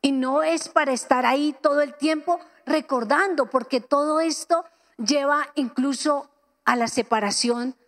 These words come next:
de las parejas. Amén. Yo creo que lo mejor es que, si este es el caso, deben hacer un alto en el camino. Tienen que tomar una decisión seria.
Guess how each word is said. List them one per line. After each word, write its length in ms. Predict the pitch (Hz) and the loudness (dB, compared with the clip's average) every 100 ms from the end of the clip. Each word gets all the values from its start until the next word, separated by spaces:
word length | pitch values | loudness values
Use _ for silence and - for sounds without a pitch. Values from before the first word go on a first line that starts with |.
| _ - | _ -2
de 160 | 240 | -2
las 180 | 220 202 | 0 -4
parejas. 720 | - 180 180 - - - - _ _ _ | -4 -2 -2 -6 -10 -14 -14 _ _ _
Amén. 300 | - 254 302 415 494 _ _ _ | 0 0 0 -2 -8 _ _ _
Yo 220 | 226 311 | -2 -2
creo 320 | 359 370 392 | 0 0 0
que 140 | - 403 | 0 0
lo 160 | 320 | 0
mejor 500 | 302 277 240 339 370 - _ _ _ _ _ | 0 -2 0 0 -2 -8 _ _ _ _ _
es 220 | - 320 - | 0 0 0
que, 340 | 339 339 302 _ _ _ _ _ _ _ _ _ _ | 0 0 -4 _ _ _ _ _ _ _ _ _ _
si 260 | - - 311 | -4 0 0
este 260 | 311 311 339 | -2 -4 -4
es 100 | 370 | -2
el 200 | 339 - | -2 0
caso, 420 | 339 349 370 392 - _ _ | 0 0 -2 -4 -8 _ _
deben 440 | 233 233 339 392 381 | -2 0 2 0 0
hacer 440 | 320 - 320 294 | 0 0 0 0
un 160 | 320 320 | 0 2
alto 340 | 339 359 - | 2 0 -2
en 80 | 359 | 0
el 160 | 330 269 | 0 0
camino. 540 | 269 254 415 359 196 _ _ _ _ _ _ _ _ _ _ _ - | 0 0 -2 -4 -8 _ _ _ _ _ _ _ _ _ _ _ -4
Tienen 400 | 339 370 381 330 | -2 0 -2 -2
que 140 | 392 | -2
tomar 540 | 392 302 277 302 320 320 | 0 0 2 2 0 -2
una 280 | 339 349 349 | 0 2 2
decisión 760 | 330 320 294 240 277 285 294 294 | 2 -2 -4 -4 0 0 0 -4
seria. 720 | - 339 370 403 339 - | -2 0 0 0 -2 -4